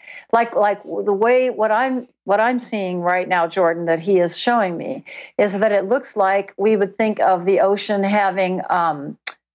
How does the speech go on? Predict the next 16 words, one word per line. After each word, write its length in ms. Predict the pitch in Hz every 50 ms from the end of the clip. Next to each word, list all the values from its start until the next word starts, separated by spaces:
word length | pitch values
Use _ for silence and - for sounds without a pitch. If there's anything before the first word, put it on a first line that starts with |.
| _ _ _ - 202 -
a 140 | - 185 185
swell, 760 | 180 - - - 185 175 185 190 196 208 220 233 262 302 311 285 - _ _ _ _ _ _ _ -
you 80 | 220
know, 240 | 226 220 214 214 208
before 480 | 208 - 214 208 180 - 208 202 196 196
it's 160 | 190 190 -
a 180 | 196 185 165 - -
wave, 680 | - 185 175 190 190 196 196 202 214 233 233 233 - _ _ _ _ _ _ _ _ - - _ -
how 300 | - 240 226 214 196 196
the 240 | 190 202 202 202 190
ocean 380 | 196 202 214 208 - - 202
rolls 520 | 185 180 175 185 185 185 185 196 214 202 214
and 120 | 214 190
it's 200 | 185 180 180 -
a 60 | 160
swell. 680 | 151 - - - 160 165 175 170 165 185 220 240 247 277